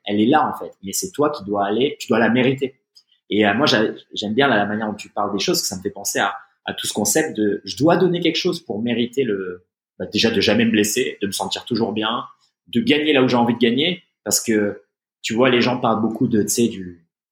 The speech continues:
du, on va dire, du psychosomatique, mais, euh, somatopsychique, c'est, enfin, c'est pareil, tu vois, c'est l'influence du,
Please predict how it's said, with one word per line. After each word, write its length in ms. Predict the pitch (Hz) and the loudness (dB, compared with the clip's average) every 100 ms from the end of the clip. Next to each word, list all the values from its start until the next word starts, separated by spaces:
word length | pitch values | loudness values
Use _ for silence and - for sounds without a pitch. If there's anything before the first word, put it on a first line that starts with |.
| _ _ _ | _ _ _
du, 180 | 95 98 | -8 -4
on 60 | |
va 120 | 92 | -2
dire, 220 | 92 104 92 | -2 -2 -4
du 220 | 87 85 | -8 -4
psychosomatique, 920 | - - 113 - 101 101 - - - | -2 0 0 0 2 0 0 -4 -4
mais, 140 | 87 82 | -8 -10
euh, 80 | 82 - _ | -14 -18 _
somatopsychique, 920 | - - 101 95 92 - - - - | -6 -2 0 0 0 0 2 0 -2
c'est, 120 | 90 - | -6 -6
enfin, 80 | 87 | -6
c'est 180 | 95 | -4
pareil, 320 | - 143 165 113 | 0 2 4 2
tu 140 | - | -2
vois, 100 | 101 | -4
c'est 140 | 98 | -2
l'influence 560 | 98 101 - 110 120 120 | 0 -2 -2 -2 -2 -2
du, 300 | - 90 90 | -4 -10 -14